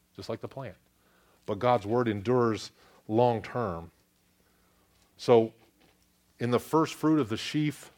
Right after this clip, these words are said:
we see the first fruits of salvation, Jesus being the first among those. "And all who would receive him, to these he gave the right to be called the children of God." So that's exciting. So that's the, f-, you know, the four big pictures. There's more going on, of course.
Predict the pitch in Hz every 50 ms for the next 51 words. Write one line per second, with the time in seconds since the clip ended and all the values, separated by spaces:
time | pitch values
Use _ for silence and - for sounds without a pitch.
0 | _ _ - 120 117 113 - - 131 135 127 120 107 92 104 107 101 - - 139
1 | 135 131 - - 139 131 - 110 92 - - 117 - - 110 117 123 117 - 127
2 | 117 110 - _ - - _ _ - - 127 127 117 107 - - 131 123 113 107
3 | 101 95 - - 123 127 127 - - - 110 110 117 123 120 117 120 120 123 120
4 | 113 - - _ _ _ _ _ - - - - _ _ _ _ _ _ - 104
5 | 113 117 127 127 123 139 135 127 117 113 104 - - 139 127 98 101 101 95 -
6 | 113 98 113 120 113 101 - 120 110 95 107 110 110 92 110 98 104 107 107 95
7 | - 87 98 92 - - 113 104 95 87 90 87 - - 113 107 92 95 92 85
8 | 82 87 95 85 80 78 78 78 76 _ _ _ _ _ _ _ _ _ _ _
9 | _ _ _ _ _ _ _ _ _ _ _ _ _ _ - - 92 107 113 -
10 | - 92 - - - 82 80 80 76 78 82 - _ _ _ - 107 104 113 127
11 | - - - 113 - - - - - _ _ - 254 190 165 127 104 98 101 -
12 | - 139 123 104 92 113 104 87 - 110 101 98 - 98 82 87 101 104 101 87
13 | - 110 107 107 104 92 104 104 101 90 92 95 95 - - - 82 85 85 -